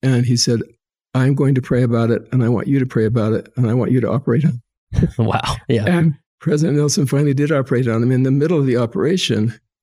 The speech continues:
Speaker 1: all of a sudden, in his mind, he saw what needed to happen to that other valve, which procedure had never been done, to his knowledge, by anyone else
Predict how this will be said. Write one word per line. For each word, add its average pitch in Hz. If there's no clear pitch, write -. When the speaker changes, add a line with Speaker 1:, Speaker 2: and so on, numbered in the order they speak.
Speaker 1:
all 135
of 127
a 143
sudden, 127
in 135
his 135
mind, 113
he -
saw 117
what 131
needed 123
to 117
happen 117
to 110
that 107
other 104
valve, 104
which 196
procedure 143
had 110
never 131
been 143
done, 123
to 131
his 123
knowledge, 120
by -
anyone 143
else -